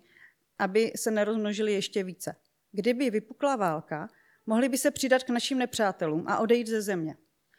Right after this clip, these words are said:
Ustanovili tedy nad nimi dozorce, aby je utiskovali robotou a izraelský lid pro faraona vystavěl zásobovací města Pitom a Ramses.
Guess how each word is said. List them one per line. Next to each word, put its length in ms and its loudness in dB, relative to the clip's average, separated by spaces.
Ustanovili 600 4
tedy 220 2
nad 160 4
nimi 220 2
dozorce, 500 0
aby 180 -2
je 80 -2
utiskovali 640 0
robotou 520 -2
a 140 -2
izraelský 640 2
lid 200 -2
pro 180 -6
faraona 460 -2
vystavěl 540 -2
zásobovací 760 -4
města 320 -2
Pitom 420 -6
a 80 -2
Ramses. 460 -6